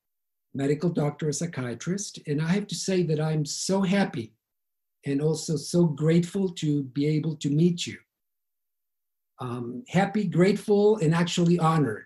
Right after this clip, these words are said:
because your struggle has brought light and meaning to so many of us. Uh, and from here, in very distant Santiago de Chile,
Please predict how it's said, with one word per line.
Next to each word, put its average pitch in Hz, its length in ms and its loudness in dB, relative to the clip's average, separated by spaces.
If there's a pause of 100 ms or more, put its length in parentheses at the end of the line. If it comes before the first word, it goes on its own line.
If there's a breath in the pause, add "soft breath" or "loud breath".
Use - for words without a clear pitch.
(140)
because 135 340 -6
your 147 120 2
struggle 175 560 2
has 143 200 -4
brought 151 320 -2
light 151 480 0 (220)
and 131 360 0
meaning 160 540 6 (680)
to 160 420 0
so 214 340 6
many 214 380 8
of 117 100 -2
us. - 420 -10
Uh, 135 220 -8
and 147 220 0
from 175 140 4
here, 214 480 4 (580)
in 135 160 2
very 196 280 6
distant 180 600 4
Santiago 170 880 2
de 151 160 -2
Chile, 147 580 0